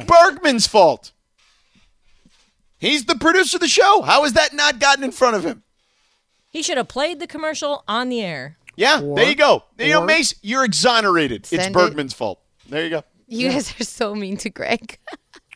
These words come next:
Speaker 3: Well, I mean, Greg should have said to him, I guess, I mean, this is a fair point. I think it's like, "Hey, hey, Mace, have you seen the, uh, new Chunky Soup commercial with, with McVay?" And then Mace could be like, "No, I haven't. I, no, I haven't."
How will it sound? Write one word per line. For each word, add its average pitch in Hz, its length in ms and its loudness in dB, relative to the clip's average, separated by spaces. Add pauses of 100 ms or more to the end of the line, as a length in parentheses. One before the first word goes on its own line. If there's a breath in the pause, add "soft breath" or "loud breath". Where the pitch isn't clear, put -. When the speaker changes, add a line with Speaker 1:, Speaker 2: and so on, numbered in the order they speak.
(100)
Speaker 3:
Well, 226 120 -4
I 202 40 -2
mean, 202 200 -4
Greg 190 260 -4
should 214 160 -6
have 190 140 -6
said 208 180 -6
to 226 80 -4
him, 196 100 -8
I 160 120 -4
guess, 165 200 -6
I 180 60 -12
mean, 170 80 -8
this 170 140 -10
is 190 100 -8
a 151 40 -16
fair 156 280 -8
point. 175 300 -6
I - 20 -6
think 147 140 -6
it's 143 80 -14
like, 156 100 -8
"Hey, 180 240 -4
hey, 170 140 -8
Mace, 175 340 -8 (300)
have 160 160 -8
you 156 80 -8
seen 190 260 -8
the, 175 200 -4
uh, 165 60 -4
new 170 180 -6
Chunky 175 320 -8
Soup 214 220 -10
commercial 151 460 -8
with, 143 320 -8
with 143 160 -12
McVay?" 151 400 -6 (460)
And 160 120 -6
then 165 60 -4
Mace 170 240 -6
could - 80 -20
be 160 140 -4
like, 139 160 -4
"No, 202 260 -4
I 143 80 -4
haven't. 165 360 -6 (300)
I, 143 120 -16
no, 175 240 -2
I 143 80 -6
haven't." 151 280 -8